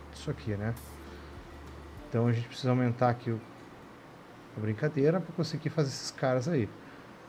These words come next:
Doze, onze e sete. O problema que eu tenho aqui é mais agora, tá? A gente poderia até colocar alguma coisa de Você responde quanto aos colonos e aumenta sua confiança.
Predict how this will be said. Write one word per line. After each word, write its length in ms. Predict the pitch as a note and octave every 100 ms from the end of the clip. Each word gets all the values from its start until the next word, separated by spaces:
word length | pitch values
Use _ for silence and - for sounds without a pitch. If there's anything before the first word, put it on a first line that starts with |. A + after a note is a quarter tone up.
| -
Doze, 460 | B2 A2+ E3+ D#3+ E3+
onze 400 | C3+ D3+ D#3+ F3
e 60 | F#3
sete. 480 | - B2 A#2+ - -
O 40 |
problema 360 | - A#2 A#2+ A#2+
que 80 | B2
eu 60 |
tenho 200 | A#2+ A#2+
aqui 180 | B2 C3
é 20 |
mais 460 | B2 A#2 G#2+ G#2+ - -
agora, 260 | - - -
tá? 220 | A#2+ D3 - - - - - - - - - - A#2
A 20 |
gente 160 | A#2+
poderia 320 | - C#3 C#3 D#3
até 260 | D#3 F3+
colocar 440 | F#3 F#3+ D#3 - C3+
alguma 240 | A#2+ A#2
coisa 420 | - A#2+ A#2+ A2
de 420 | A2 A2+ A2 G#2+ G#2+ - - - - - - - - - - - - - - - - - - - - - - - - - - - - - - - - - - - - - - - - - - - - - - - -
Você 60 |
responde 320 | B2+ - D3+ A#2+
quanto 280 | C#3+ C#3
aos 80 | C3+
colonos 400 | - B2 C#3 D3+
e 60 | C#3
aumenta 280 | B2+ C3 -
sua 100 | A#2+
confiança. 800 | B2+ - A#2 A2 G#2+ - -